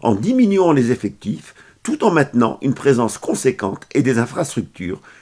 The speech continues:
pouvant être renforcées rapidement en cas d'urgence. Il s'agit, ce faisant, de prendre en compte par une stratégie de discrétion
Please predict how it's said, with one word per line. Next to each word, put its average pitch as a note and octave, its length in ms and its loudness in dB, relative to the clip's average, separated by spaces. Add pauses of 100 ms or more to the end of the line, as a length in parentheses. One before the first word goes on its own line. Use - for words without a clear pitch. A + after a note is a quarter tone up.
(140)
pouvant E3 360 0
être C3 280 2
renforcées D3 600 0
rapidement B2 640 0
en A2+ 60 -2
cas G2 140 -2
d'urgence. - 760 -14 (580)
Il B2 140 -4
s'agit, E3+ 480 2
ce - 160 -4
faisant, C#3+ 420 2 (320)
de C3 120 2
prendre C3+ 280 0
en C3+ 80 2
compte C3+ 360 -2
par A2 220 -2
une A#2+ 100 0
stratégie B2 460 0
de A2 120 2
discrétion A2+ 800 -4